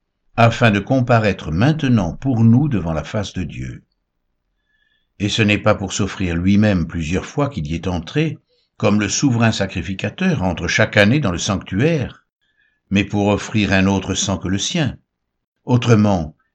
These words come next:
il aurait fallu qu'il ait souffert plusieurs fois depuis la création du monde. Mais maintenant, à la fin des siècles, il apparut une seule fois pour effacer le péché par son sacrifice. Et comme il est réservé aux hommes de mourir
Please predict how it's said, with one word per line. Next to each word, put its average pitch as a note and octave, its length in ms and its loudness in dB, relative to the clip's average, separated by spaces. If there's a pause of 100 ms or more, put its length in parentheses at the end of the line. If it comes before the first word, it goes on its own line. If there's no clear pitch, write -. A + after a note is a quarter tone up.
il C#3 140 6
aurait A#2+ 180 6
fallu G#2+ 320 2
qu'il G2+ 180 -2
ait F#2+ 60 2
souffert F#2+ 420 -6
plusieurs G#2+ 380 0
fois G#3+ 240 0
depuis A#2+ 260 -4
la G2 80 2
création G2 440 -2
du F2+ 120 -2
monde. D3+ 480 0 (1200)
Mais D#2 160 -2
maintenant, F#2 720 -2 (420)
à F#2 100 0
la E2 120 4
fin A#2 240 2
des G2+ 120 0
siècles, E2 560 -10 (380)
il A2+ 200 4
apparut G2 640 2
une E3+ 200 4
seule E3+ 280 0
fois D2+ 500 -10 (160)
pour D#2+ 180 -4
effacer C#3 460 0
le G#2 140 0
péché G#2+ 340 -4
par F#2+ 160 -6
son F#2+ 140 -6
sacrifice. - 840 -10 (880)
Et F#2 160 -4
comme D3+ 240 4
il D3+ 100 4
est C#3 80 6
réservé A#2 560 4
aux G2+ 240 0
hommes G2 200 2
de F#2 100 0
mourir E2+ 460 0